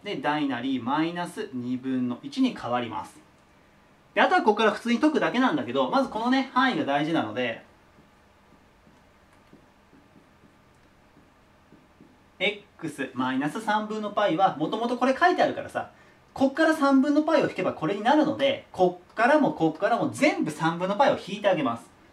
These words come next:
で、ゼロから引けばもちろんそのまんまマイナス三分のパイ。で、二パイは三分の六だから、引けば三分の五パイになります。まあ、大事なのはマイナス六十度。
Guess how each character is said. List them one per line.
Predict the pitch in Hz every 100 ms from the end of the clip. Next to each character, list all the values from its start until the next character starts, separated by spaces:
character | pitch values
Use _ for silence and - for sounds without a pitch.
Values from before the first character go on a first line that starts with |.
| _ _ _ _ _ _
で、 | 202
ゼ | 185 339
ロ | 330
か | -
ら | - - _ _ _ _ _
引 | -
け | 269
ば | 151
も | 139
ち | 143
ろ | 190
ん | 156
そ | -
の | 143
ま | 147 143
ん |
ま | 202 151
マ | 120 127
イ |
ナ | 131
ス | 220
三 | - 127 135 135
分 | 143
の | 127
パ | 151 143
イ。 | - _ _ _ _ _ _ _
で、 | 233 226 -
二 | 214
パ | 240 339
イ | 233
は | 127 139 - -
三 | - 269 254 247
分 | 262 262 254
の | 160
六 | 123 180 226 311
だ | -
か | - 117
ら、 | 104 - _ _ _
引 | - 208
け |
ば | 175 214 - - _ _ _ _ _ _ _ _ -
三 | - 151 151 156 156
分 | 151 156 190
の | 254 - -
五 | - 139
パ | 147 240
イ | 233
に | 285
な | 285
り | -
ま | - -
す。 | - - _ - _ _ - - _ _ - _ 185
ま |
あ、 | 170
大 | 208 247
事 | 311
な | 330
の | 170
は | 180 170 -
マ | 139 247
イ | 302
ナ | 311
ス | 302
六 | 254 254 285
十 | 285 320
度。 | -